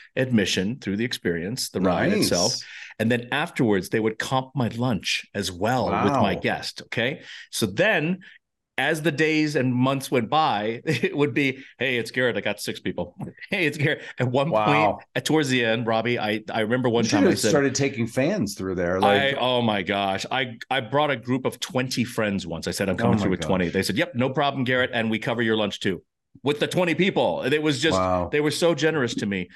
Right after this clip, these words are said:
Speaker 1: And I loved that experience. And when it shut down, I was so sad. And all the
Speaker 2: I remember
Speaker 1: this
Speaker 2: you were very sad.
Speaker 1: Well, not only was I sad, but the wall leading up to, you know, with, they put up like a, like a wood, um,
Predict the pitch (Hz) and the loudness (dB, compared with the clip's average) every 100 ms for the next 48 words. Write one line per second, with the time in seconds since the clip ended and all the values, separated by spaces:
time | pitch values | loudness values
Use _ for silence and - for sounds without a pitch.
0 | - - - 120 123 120 113 - 123 131 | -20 -16 -4 -2 0 0 0 0 0 0
1 | 123 117 113 117 135 120 120 120 110 107 | 0 -2 -2 0 0 -2 -8 -10 -4 -4
2 | 107 - - - - 104 101 95 92 110 | -4 -10 -18 -14 -4 2 2 2 0 -2
3 | 98 113 117 110 - 98 92 87 87 - | 0 0 0 -2 -2 -2 0 -2 -2 -2
4 | 104 95 92 90 87 87 113 123 123 110 | -2 0 -2 -2 -2 -2 0 2 2 0
5 | 110 123 123 131 - - 104 95 87 87 | 0 0 2 4 4 2 0 -2 0 0
6 | 87 - 90 80 80 - - 104 95 87 | -2 -4 -6 -6 -8 -12 -4 0 2 2
7 | 82 - 110 135 107 82 92 185 - 78 | 0 -2 0 2 0 0 -2 -4 -4 -4
8 | 76 71 80 - - 101 85 98 131 131 | -4 -4 -4 -4 -4 -4 0 2 2 2
9 | 107 95 90 107 104 101 107 - 98 98 | 2 2 2 0 0 0 -2 -2 -2 -2
10 | - - 98 87 92 - 120 117 180 175 | -6 -4 -2 0 -2 -4 -6 -2 0 0
11 | 170 139 113 104 87 - - 113 101 104 | 0 -2 -2 -2 -4 -14 -10 -6 0 0
12 | 95 120 113 104 _ _ _ _ - 90 | 2 2 0 -6 _ _ _ _ -18 -16
13 | - 107 101 90 85 80 - | -6 -2 0 0 -2 -6 -10